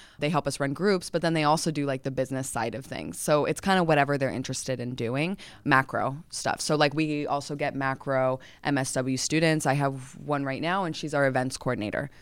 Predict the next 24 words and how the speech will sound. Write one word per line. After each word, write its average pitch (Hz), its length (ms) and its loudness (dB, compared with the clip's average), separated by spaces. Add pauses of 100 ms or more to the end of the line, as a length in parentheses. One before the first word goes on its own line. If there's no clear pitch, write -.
(120)
That's 143 180 0
what 143 120 -4
she 147 100 -4
decided 127 400 -6
she 135 140 -8
was 120 300 -10
passionate 214 360 2
about, 214 280 0
and 160 100 -2
that's 139 120 -6
what 143 120 -8
she 151 100 -10
wanted 127 220 -12
to 135 100 -10
work 123 220 -6
on 113 160 -4
this 107 220 -6
year. 95 220 -4
So - 220 2
there's 160 240 4
a 156 60 -2
lot 151 320 4
of 143 80 -2
different 139 340 -8